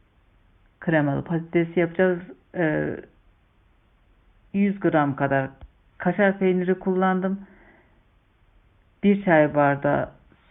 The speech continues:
süt, yarım çay bardağı kadar iki buçuk yemek kaşığı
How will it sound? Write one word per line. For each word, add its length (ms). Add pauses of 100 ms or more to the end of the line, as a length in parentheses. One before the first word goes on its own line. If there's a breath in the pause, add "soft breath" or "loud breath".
süt, 220 (1800)
yarım 240
çay 260
bardağı 380
kadar 200
iki 260
buçuk 260
yemek 280
kaşığı 600